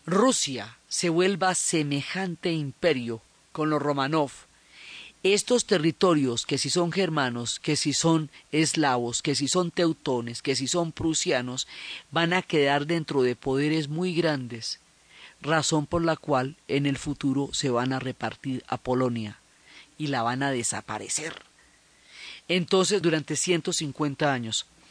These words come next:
Entonces, nosotros vamos a contar la historia de los polacos hasta cuando los desaparecen en el siglo diecinueve para empatar a todas las demás. Pues la historia de los polacos es particularmente brava, porque primero ellos van a tener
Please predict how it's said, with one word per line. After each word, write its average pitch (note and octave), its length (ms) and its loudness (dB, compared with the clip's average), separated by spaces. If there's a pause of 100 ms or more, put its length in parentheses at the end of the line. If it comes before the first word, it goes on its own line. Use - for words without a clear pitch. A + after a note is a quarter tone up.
(160)
Entonces, F#3 540 2
nosotros E3 320 2
vamos G3 300 0
a F#3 80 -2
contar D3 340 -2
la E3 120 0
historia E3 440 0
de D#3 60 -2
los B2+ 180 -4
polacos B2+ 640 -6 (800)
hasta C#3+ 280 -2
cuando C3+ 360 -2
los C3 180 -2
desaparecen C#3 800 -4
en C3 80 -6
el A#2+ 100 -8
siglo C#3 300 -6
diecinueve C3+ 500 -6
para C3 240 -4
empatar B2+ 460 -6
a C#3 80 -6
todas C3+ 280 -2
las B2 120 -6
demás. C#3 440 -2 (480)
Pues D#3 140 0
la D#3 60 4
historia E3 280 0
de F#3 60 4
los E3 140 2
polacos C#3 460 -2
es D#3+ 120 -2
particularmente C#3 960 -4
brava, D#3+ 340 2
porque C#3+ 300 -8
primero F3+ 460 0
ellos G#3+ 260 2
van G3+ 160 0
a G3+ 80 2
tener D3 400 0